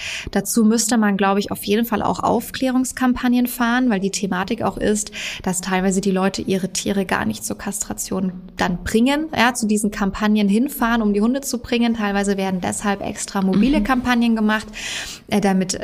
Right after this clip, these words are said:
Speaker 1: dann eben die Leute gar keinen Schritt aus der Haustür raus machen müssen, sondern die, die Hunde, die Katzen, äh, genommen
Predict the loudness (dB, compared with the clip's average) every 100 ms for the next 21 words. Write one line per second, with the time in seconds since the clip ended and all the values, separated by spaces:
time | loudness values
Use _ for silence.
0 | -2 0 0 0 2 2 0 -2 -4 -2
1 | -2 -2 -2 2 2 2 2 2 2 0
2 | 0 2 2 2 2 2 2 0 0 2
3 | 2 2 2 2 2 2 0 0 -2 -2
4 | 0 2 4 2 2 -2 -4 0 0 0
5 | 0 0 0 2 2 4 4 2